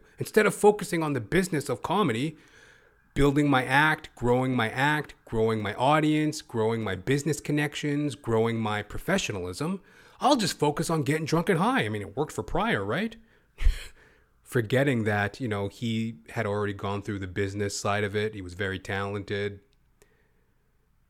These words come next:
And I just kinda overlooked that in my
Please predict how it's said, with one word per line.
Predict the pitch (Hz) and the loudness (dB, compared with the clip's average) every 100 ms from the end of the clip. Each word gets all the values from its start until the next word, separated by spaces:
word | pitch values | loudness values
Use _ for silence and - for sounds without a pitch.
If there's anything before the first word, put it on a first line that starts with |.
| _ | _
And | 123 113 107 101 107 - _ _ _ _ _ _ _ | -4 -2 -2 -4 -8 -14 _ _ _ _ _ _ _
I | - 123 | 0 0
just | 131 - | 0 0
kinda | 127 123 | 0 2
overlooked | 120 113 113 107 127 - - | 0 0 0 0 -2 -4 0
that | 143 127 98 - - | 2 2 -2 -8 -10
in | 113 104 | -6 -4
my | 104 101 104 101 101 | -2 -2 -2 -4 -8